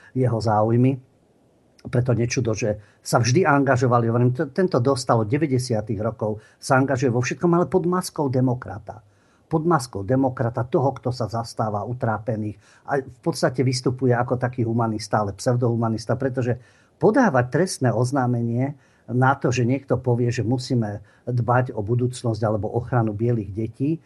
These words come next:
no tak mali by potom protestovať, ale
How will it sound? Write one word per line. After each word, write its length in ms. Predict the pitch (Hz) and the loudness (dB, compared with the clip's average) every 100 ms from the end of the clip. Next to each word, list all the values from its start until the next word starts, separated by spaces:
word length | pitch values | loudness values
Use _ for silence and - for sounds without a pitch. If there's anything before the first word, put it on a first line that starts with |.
| _ _ 196 | _ _ -4
no 80 | |
tak 320 | 202 220 - 180 - 156 | 0 -2 -4 -8 -4 0
mali 240 | 185 240 | 2 2
by 160 | 208 190 | 0 -2
potom 240 | 196 185 | 0 0
protestovať, 720 | - 180 185 - 170 156 156 | 0 0 -2 -2 -2 0 -2
ale 480 | - 139 143 139 127 | 0 2 2 0 -2